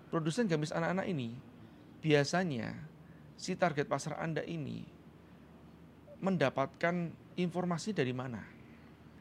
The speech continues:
Apakah, uh, mereka mencari ataukah mereka pas begitu ada yang mengumumkan mereka beli?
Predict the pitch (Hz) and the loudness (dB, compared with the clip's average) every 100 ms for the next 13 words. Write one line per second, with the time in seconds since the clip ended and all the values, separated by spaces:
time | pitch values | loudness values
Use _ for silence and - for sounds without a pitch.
0 | - - 117 120 127 170 170 - - 139 | -20 -2 2 4 6 6 4 -2 2 4
1 | 135 135 - 147 147 190 190 - 170 175 | 4 2 2 4 4 4 0 -2 2 4
2 | 175 190 208 226 156 110 117 - - - | 2 0 -2 0 -2 -4 -10 -16 -18 -18
3 | - - - - - 135 180 202 185 - | -20 -20 -20 -12 -8 -2 0 0 -2 -6
4 | - - - - - - - - - - | -18 -20 -20 -20 -20 -20 -20 -18 -12 0
5 | 165 170 165 - 185 180 - - - - | 4 4 6 6 6 6 -4 -20 -20 -20
6 | - - - 160 - 127 143 - 151 143 | -20 -6 -2 0 0 2 2 4 4 8
7 | 170 208 180 - - - - - - - | 10 10 8 -10 -20 -20 -20 -20 -20 -20
8 | - - - 160 165 165 165 160 156 151 | -20 -20 2 4 4 4 4 4 2 6
9 | 190 208 - - - 160 185 202 170 160 | 6 6 -4 -18 -6 0 2 2 4 4
10 | 127 | 2